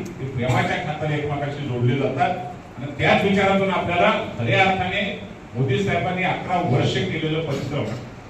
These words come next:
हे पुन्हा आम्हाला आज पाहायला मिळतात. तुम्ही स्वाभिमानाने सांगू शकता कुठल्याही माणसाला. त्यामुळे निश्चित अकरावं वर्ष हे काही सोपं नव्हतं. युद्धाचे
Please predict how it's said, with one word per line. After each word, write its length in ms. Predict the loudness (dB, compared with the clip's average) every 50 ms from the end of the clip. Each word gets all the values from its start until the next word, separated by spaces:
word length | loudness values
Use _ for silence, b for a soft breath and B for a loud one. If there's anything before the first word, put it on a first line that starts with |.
| -16 -8 -6
हे 80 | -6 -6
पुन्हा 360 | 0 0 2 2 4 4 2
आम्हाला 280 | 2 2 2 4 4
आज 120 | 4 2 2
पाहायला 400 | 2 2 2 2 2 2 2 2
मिळतात. 280 | 0 -2 -4 -4 -6 -8 -2
तुम्ही 180 | -2 0 0 0
स्वाभिमानाने 680 | -2 -2 -2 0 4 6 6 6 6 6 4 2 2 0
सांगू 280 | -2 -4 -4 -4 -4 -4 -4
शकता 340 | -4 -6 -6 -4 -4 -4 -4 -4 -6 -8 -12 -14 -16 -16 -16 -16 -16 -18 -18 -8 -6
कुठल्याही 540 | -6 -6 -4 2 6 8 8 8 8 6
माणसाला. 440 | 4 2 2 0 -2 -4 -4 -4 -4 -4
त्यामुळे 340 | -4 -4 -4 -4 -4 -4 -2
निश्चित 460 | -2 -4 -2 -2 -2 -2 -2 -4 -8 -10 -12 -14 -14 -16 -16 -18 -18 -14 -12
अकरावं 640 | -12 -10 -8 -4 -2 2 4 4 6 6 4 4 4
वर्ष 240 | 4 2 2 2 0
हे 260 | 0 0 0 0 -2
काही 220 | -2 -2 -4 -4 -4
सोपं 400 | -4 -4 -6 -4 -2 0 0 0
नव्हतं. 420 | 0 0 0 -2 -4 -6 -6 -10 -12 -14 -14 -16 -16 -16 -16 -18 -18 -18 -18 -18 -16 -18 -18 -18 -18 -18 -18 -16 -16 -16 -16 -16 -16 -16 -16 -14 -14 -14 -14 -14 -14 -14 -14 -14 -14 -14 -14 -14 -12 -12 -12 -12 -12 -12 -12 -12 -12 0 6
युद्धाचे 460 | 6 8 10 10 8 8 10 8 8